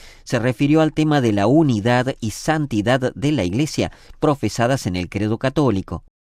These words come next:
"Jesús pidió a Dios Padre por la unidad de sus discípulos, confiándoles así su deseo de que la unidad sea nota característica de la comunidad", afirmó Francisco, y explicó que la división es uno de los pecados más graves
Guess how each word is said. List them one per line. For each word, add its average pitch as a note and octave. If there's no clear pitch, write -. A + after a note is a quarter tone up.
"Jesús C#3+
pidió A2+
a B2+
Dios A#2+
Padre C3
por G2
la F#2
unidad A#2+
de G2+
sus A#2
discípulos, A#2+
confiándoles A#2
así C3
su C#3
deseo A#2
de G#2+
que F#2+
la G2
unidad B2
sea F#2+
nota C3
característica C3
de F#2
la F#2+
comunidad", G2+
afirmó G#2
Francisco, A2+
y A2+
explicó A#2+
que F2+
la F#2
división C#3+
es B2+
uno C#3+
de A2+
los G2+
pecados B2
más B2+
graves C3